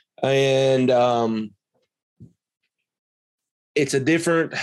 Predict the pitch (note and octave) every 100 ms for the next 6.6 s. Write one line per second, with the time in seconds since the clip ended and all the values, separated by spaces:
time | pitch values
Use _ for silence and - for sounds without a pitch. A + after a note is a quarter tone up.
0 | - - E3+ D3 C#3+ D3 B2 - B2+ C3
1 | C#3+ C3 C3 B2+ C3 - D3 C#3 C3+ B2+
2 | A#2+ C#3 C#3 - A#2 B2 - B2 A#2+ A#2
3 | - A#2+ A#2+ A#2+ A#2+ B2 A#2+ - _ _
4 | _ - A#2+ - A#2+ A2+ B2 A#2+ A#2+ A#2+
5 | A#2 A2+ A2 G#2 - D#3 D3+ - A#2+ A2+
6 | A2 A2 G#2+ G#2 A#2+